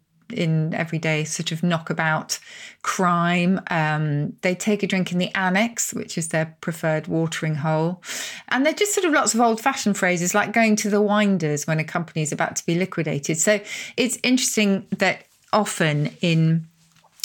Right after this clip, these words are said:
professions where you do hear really, really difficult stuff or witness it, you know, paramedics are very, very similar in the medical profession, very similar. You do get this kind of dark humour creeping in, but it's very, as we've, as we've said so many times on,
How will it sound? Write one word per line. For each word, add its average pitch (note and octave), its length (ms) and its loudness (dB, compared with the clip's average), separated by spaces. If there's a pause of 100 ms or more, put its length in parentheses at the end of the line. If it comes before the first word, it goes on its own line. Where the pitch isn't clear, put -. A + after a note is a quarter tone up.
(160)
professions F3+ 640 0
where F3+ 100 2
you F3 140 2
do F3+ 220 0
hear D3+ 300 0
really, F3+ 440 2
really D3 260 0
difficult D3 420 -6
stuff - 600 -4
or D#3+ 180 2
witness D#3+ 420 0
it, - 340 -2 (180)
you E3 100 0
know, D3+ 100 -2
paramedics D#3 680 0
are E3 40 -2
very, D#3+ 300 0
very D#3+ 380 -2
similar E3+ 340 0
in D#3+ 60 2
the D#3+ 80 2
medical D#3+ 320 0
profession, D#3+ 400 -4
very E3 160 -2
similar. D#3+ 320 0
You E3 200 2
do F#3 220 2
get - 260 -4
this E3 140 -2
kind E3+ 220 -2
of D#3+ 100 0
dark D#3+ 300 -2
humour D#3 260 -2
creeping E3 440 -4
in, E3 160 -2
but E3 120 -2
it's A3 220 0
very, B3+ 320 2
as G#3+ 160 -2
we've, A3 280 0
as - 200 -4
we've D#3+ 120 0
said D#3+ 280 -2
so F#3+ 120 2
many E3+ 200 2
times D#3+ 400 -2
on, - 200 -2